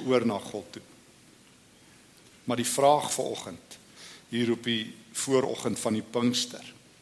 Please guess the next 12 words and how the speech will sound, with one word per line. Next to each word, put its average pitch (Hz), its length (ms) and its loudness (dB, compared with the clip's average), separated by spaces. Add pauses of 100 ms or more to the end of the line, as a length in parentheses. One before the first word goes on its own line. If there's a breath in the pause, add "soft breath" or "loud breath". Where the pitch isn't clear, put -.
(320 soft breath)
hoe 147 120 0
naby 180 400 4
is - 160 6
God 180 240 -2
aan 85 100 -4
ons? - 260 -12 (2250)
Is 117 120 -6
dit 160 160 4
die 147 80 4
naaste 143 460 4
wat 135 180 2
God 135 240 0